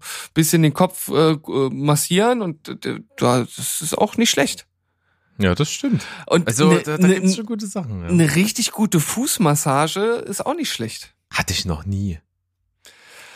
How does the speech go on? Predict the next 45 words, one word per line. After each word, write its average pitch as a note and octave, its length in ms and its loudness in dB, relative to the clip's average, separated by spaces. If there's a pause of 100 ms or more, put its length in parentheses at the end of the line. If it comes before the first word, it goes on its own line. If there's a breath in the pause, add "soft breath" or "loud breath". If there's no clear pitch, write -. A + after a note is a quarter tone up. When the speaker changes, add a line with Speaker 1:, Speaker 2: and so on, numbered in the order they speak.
(240 loud breath)
Speaker 1:
Äh, D3+ 180 4
das D3+ 100 -2
mu-, A3 200 4
das C#3+ 160 -6
musst C4+ 220 2
du D4 40 -4
mal G#3+ 100 6
machen A3+ 300 2
lassen, G3+ 320 2
weil F3 180 4
dort F3+ 200 -2
unten A#3 520 -4
oder C#3 460 0
f-, - 420 -12
von A#3 240 2
den A#3+ 140 0
Füßen A#3+ 400 0
gehen G3+ 220 2
ja G3 80 2
auch F#3 140 0
viele A3 200 0
Probleme G3 480 0
aus. A#2+ 240 -2
Also C3+ 220 -4
wenn D3+ 120 2
dort E3+ 280 2
schon G3 280 -2 (280 loud breath)
die E3 60 -2
Muskulatur G3 680 2
nicht, F#3+ 340 -4
äh, D#3 340 -2 (480)
so F3+ 160 6
steht, G3+ 380 0
wie F#3 80 0
sie E3 140 -2
sein E3 320 2
sollte G#3 340 2
oder E3+ 220 -2
die D3 140 -10
Spannung F#3 400 -2
hat, F3+ 120 -2
die F3+ 80 -6
sie E3+ 100 -8
sein E3+ 220 -2
sollte, F3+ 320 -2